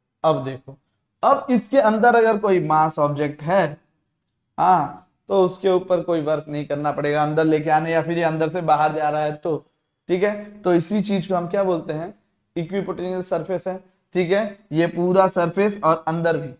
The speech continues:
ठीक है, ये सेम चीज अगले साल ट्वेल्थ में भी रिपीट होती है। अगर तुमने ट्वेल्थ पढ़ लिया है तो कनेक्ट करो उनको, हाँ, इक्विपोटेंशियल सरफेस,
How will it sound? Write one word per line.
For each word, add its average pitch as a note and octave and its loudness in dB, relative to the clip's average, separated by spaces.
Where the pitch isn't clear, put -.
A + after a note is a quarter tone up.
ठीक F3+ -6
है, F3 -4
ये G3 0
सेम B3 0
चीज A3 -4
अगले F#3 2
साल F#3+ 2
ट्वेल्थ F3+ 0
में F#3+ -4
भी G3+ -2
रिपीट G3+ -4
होती G3+ -2
है। F#3+ 0
अगर F3 0
तुमने E3 -6
ट्वेल्थ D#3+ -6
पढ़ G3 6
लिया A#3+ 4
है C#3+ -6
तो F#3+ 6
कनेक्ट G3+ 0
करो A#3 4
उनको, G#3+ 2
हाँ, F#3 -2
इक्विपोटेंशियल G#3 0
सरफेस, G3 0